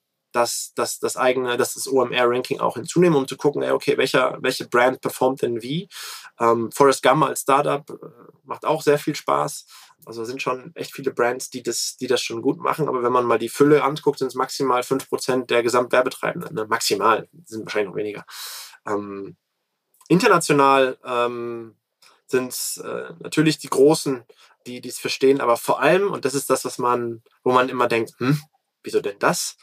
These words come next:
Ja, der, der, der Luxussektor, ähm, der schon sehr, sehr früh ja auch in Gaming investiert hat, die Guccis, die Versaces dieser Welt, ähm, aber auch auf TikTok extrem aktiv sind. Wenn man sich mal anguckt, dass Khaby Lame das neue Face von Boss geworden ist, ähm,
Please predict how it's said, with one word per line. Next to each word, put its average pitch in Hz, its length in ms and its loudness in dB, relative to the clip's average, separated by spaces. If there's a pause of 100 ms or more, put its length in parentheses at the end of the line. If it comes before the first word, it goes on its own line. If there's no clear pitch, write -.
(360)
Ja, 110 220 -2
der, 120 140 2
der, 117 240 4
der 117 180 0
Luxussektor, 117 840 0 (380)
ähm, 104 300 -12
der 113 100 0
schon 120 240 -2
sehr, 135 260 6
sehr 151 200 4
früh 139 300 -2
ja 127 120 4
auch 123 140 -4
in 127 120 -8
Gaming 202 380 6
investiert 208 540 2
hat, 196 240 2
die 156 80 -4
Guccis, 175 720 -2
die 151 160 -6
Versaces 147 580 2
dieser 156 300 0
Welt, 160 360 2 (320)
ähm, 127 300 2
aber 135 160 4
auch 151 160 4
auf 147 140 0
TikTok 139 400 0
extrem 156 500 0
aktiv 143 340 -10
sind. 123 140 -6
Wenn 120 80 -2
man 131 100 4
sich 131 100 -4
mal 123 80 4
anguckt, 143 340 2
dass 127 240 -4
Khaby 135 300 4
Lame 131 460 4
das 120 300 2
neue 120 300 0
Face 127 400 4
von 120 160 0
Boss 143 260 2
geworden 143 400 4
ist, 147 340 -4 (440)
ähm, 117 500 0